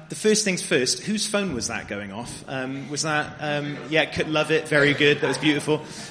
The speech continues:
Um, a little bit of naming and shaming here. Um, I hope you're feeling really Christmassy. You are really welcome here, especially if you've not been to church for a little while, or especially the evening service in particular.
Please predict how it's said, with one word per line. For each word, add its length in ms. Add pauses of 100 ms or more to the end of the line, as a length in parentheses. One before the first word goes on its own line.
(100)
Um, 240
a 80 (320)
little 160
bit 140
of 60
naming 280
and 100
shaming 320
here. 220 (400)
Um, 300 (840)
I 80
hope 100
you're 80
feeling 320
really 160
Christmassy. 540
You 160
are 80
really 320
welcome 320
here, 160
especially 400
if 160
you've 100
not 100
been 120
to 80
church 260
for 120
a 20
little 160
while, 340
or 140
especially 400
the 180
evening 260
service 440
in 100
particular. 540